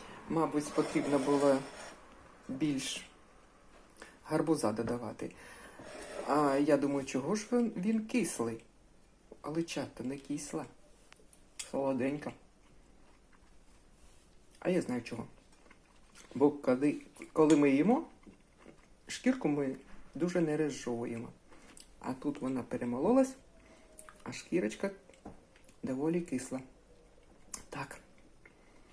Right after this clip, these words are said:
Так що враховуйте всякі нюанси, використовуйте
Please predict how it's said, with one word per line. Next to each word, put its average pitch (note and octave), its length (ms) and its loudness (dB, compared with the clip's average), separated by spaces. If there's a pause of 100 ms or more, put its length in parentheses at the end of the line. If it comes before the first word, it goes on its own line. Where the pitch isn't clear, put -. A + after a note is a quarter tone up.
(460)
Так E3 160 -4
що D#3+ 220 2 (1300)
враховуйте C3 680 2 (480)
всякі B2 520 -2
нюанси, E3+ 640 0 (1500)
використовуйте C#3 920 0